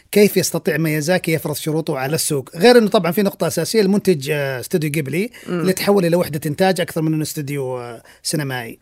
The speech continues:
Speaker 1: أنا أظن خبر مفرح صراحة.
Speaker 2: خبر مفرح، وكلنا قاعدين ننتظر. يعني في كلام إنه ممكن يعرض في مهرجان كان، آه، كعرض أول،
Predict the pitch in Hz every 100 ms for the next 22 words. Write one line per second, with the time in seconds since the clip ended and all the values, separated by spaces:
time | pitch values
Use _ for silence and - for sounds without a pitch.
0 | - 220 220 247 - 196 156 147 147 123
1 | - 127 123 - 302 285 262 285 - 302
2 | 277 254 311 254 226 220 208 202 160 147
3 | 175 214 247 262 254 240 196 196 208 214
4 | 214 190 202 180 170 - 180 170 165 147
5 | 175 175 196 196 202 233 262 480 _ -
6 | 165 147 139 123 - 180 165 185 - 196
7 | 240